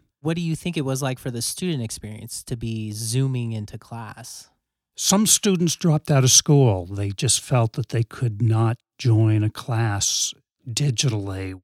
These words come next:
Speaker 2: and find what they were looking for. And that was one of the reasons I stayed in the classroom, is because I know that when I was in college, or whenever I go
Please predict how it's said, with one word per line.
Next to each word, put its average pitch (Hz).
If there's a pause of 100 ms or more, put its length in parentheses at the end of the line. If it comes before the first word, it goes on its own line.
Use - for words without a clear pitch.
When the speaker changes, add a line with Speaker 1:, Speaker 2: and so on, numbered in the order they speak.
(220)
Speaker 2:
and 113
find 131
what 113
they 135
were 123
looking 117
for. 87 (300)
And 147
that 147
was 135
one 127
of 113
the 123
reasons 117
I 101
stayed 110
in 156
the 147
classroom, 92
is 92
because 107 (460)
I 123
know 107
that 104 (400)
when 104
I 107
was 117
in 113
college, 104
or 117 (140)
whenever 120
I 104
go 95